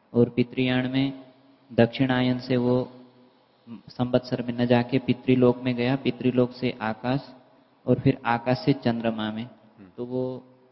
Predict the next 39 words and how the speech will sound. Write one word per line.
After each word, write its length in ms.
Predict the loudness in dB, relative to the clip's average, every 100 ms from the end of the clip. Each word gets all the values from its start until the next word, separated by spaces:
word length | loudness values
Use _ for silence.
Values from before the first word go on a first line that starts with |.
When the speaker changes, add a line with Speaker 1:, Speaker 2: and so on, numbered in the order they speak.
| _ -18
Speaker 1:
देवयान 500 | -8 -6 -6 -4 -4
में 160 | -6 -12
भी 100 | -14
चंद्रमा 420 | -14 -8 -8 -6
में 120 | -8
गया 180 | -8 -10
था 40 |
Speaker 2:
चंद्रमा 280 | -6 -2 -2
Speaker 1:
और 140 | -4
Speaker 2:
में 80 | -6
तो 40 | -10
Speaker 1:
इसमें 200 | -10 -4
Speaker 2:
पहुंच 260 | -2 -2
रहे 140 | -4 -6
हैं, 240 | -8 -20 _ _ _ -14
सुखद 300 | -6 -6 -6
स्थिति 320 | -8 -8 -8
में 100 | -8
तो 100 | -8
पहुंच 300 | -4 -4 -4
रहे 140 | -14
हैं 100 | -8
दोनों। 220 | -8 -8 -14 -20 _ _ _ _ _ _ _ _ _ _ _ _ _ _ _ _ _ _ _ _ -16
वो 80 | -12
आदित्य 600 | -2 -2 -2 -8 -8 -10
प्रकाश 600 | -6 0 2 2 0 -4
और 400 | -4 -6 -14 -20 _ -12
तपना 360 | -12 -6 -4
और 200 | -4 -8
उसकी 240 | -18 -12 -6
तरफ 280 | -4 -4
जाते 300 | -2 -4 -2
हुए 200 | -2 -2
आनंद 320 | -2 -8 -12 -14
में 180 | -16
जाता 280 | -16 -18 -20
है 120 | -20 _ -18
ज्ञान 220 | -14 -14
पूर्वक 360 | -14 -20 -20